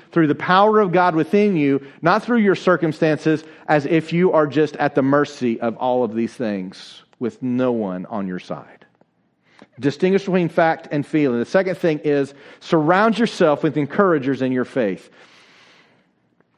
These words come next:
I grew up hearing all the time, my parents said it to me a lot, trying to encourage who I would hang out with. "Birds of a feather, what?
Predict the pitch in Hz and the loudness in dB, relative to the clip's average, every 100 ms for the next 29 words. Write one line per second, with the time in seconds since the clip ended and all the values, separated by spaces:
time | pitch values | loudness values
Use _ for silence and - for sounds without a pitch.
0 | _ _ _ - 190 202 175 160 165 170 | _ _ _ -2 2 4 2 2 0 2
1 | 156 147 160 160 156 147 123 120 120 - | 2 0 0 0 0 0 0 -2 -4 -14
2 | _ _ _ _ _ - 135 135 196 151 | _ _ _ _ _ -8 -4 0 0 0
3 | - 135 127 143 131 117 117 139 117 - | 0 -2 0 -2 -2 0 0 0 -2 -6
4 | - 117 _ _ _ - 147 143 131 127 | -14 -20 _ _ _ -2 0 0 0 0
5 | - 160 131 - - 196 185 175 151 139 | 0 2 0 -2 0 2 2 2 0 0
6 | 139 139 139 156 139 123 117 117 - - | -2 -4 -2 -2 0 2 2 0 -8 -18
7 | 123 135 190 170 170 156 - 151 131 123 | -2 2 4 2 2 2 2 0 0 2
8 | 135 107 - - | 2 0 -6 -18